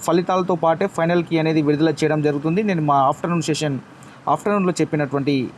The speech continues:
ఆ, అప్‌డేట్‌లో ఇది చెప్పడం జరిగింది. So, రేపు టెట్ ఫలితాలతో పాటే మీకు మీ యొక్క రెస్పాన్స్ షీట్ ఫైనల్ కీ అనేది రేపు అందుబాటులోకి వస్తుంది వెబ్సైట్లో. దాంతోపాటు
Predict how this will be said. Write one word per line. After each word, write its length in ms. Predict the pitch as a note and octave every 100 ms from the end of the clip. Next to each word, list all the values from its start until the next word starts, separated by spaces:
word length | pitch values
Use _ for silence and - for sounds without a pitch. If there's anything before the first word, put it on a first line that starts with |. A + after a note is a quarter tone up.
| - -
ఆ, 200 | C3 C3
అప్‌డేట్‌లో 560 | C#3 D3+ E3+ F3+ D#3+ C#3+ C#3
ఇది 120 | C#3+
చెప్పడం 380 | C#3+ C#3+ D#3 D3
జరిగింది. 380 | C#3+ D3 F#3 - - - - -
So, 120 | A3+
రేపు 400 | G3+ F#3 F3+ C3+ -
టెట్ 160 | F#3
ఫలితాలతో 840 | F3+ E3+ F3 F3 E3 E3+ - E3+ D3+
పాటే 400 | D#3+ D3+ A3+ A#3
మీకు 480 | F#3+ G#3 A3 F3+ - - - -
మీ 80 | F#3
యొక్క 220 | F#3+ G3
రెస్పాన్స్ 420 | E3 - G#3+ G3
షీట్ 220 | F#3+ F3
ఫైనల్ 340 | F3 E3 F3+ E3+
కీ 200 | E3+ E3
అనేది 420 | D#3 D3+ E3+ C#3+ - - -
రేపు 200 | D#3 D#3
అందుబాటులోకి 560 | D3+ D3+ D3 D3+ C3+
వస్తుంది 400 | C#3 C3+ - C#3+
వెబ్సైట్లో. 600 | F3+ D3 - C#3+ C3 A#3 F3
దాంతోపాటు 680 | E3 G3+ G#3+ G3+ G#3+ G3+